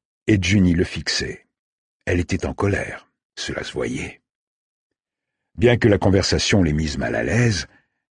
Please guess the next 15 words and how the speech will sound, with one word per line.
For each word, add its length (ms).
comme 140
si 160
elle 100
avait 220
vu 160
ses 180
parents 300
se 160
disputer, 640
même 220
si 180
elle 80
n'en 180
avait 220
plus, 320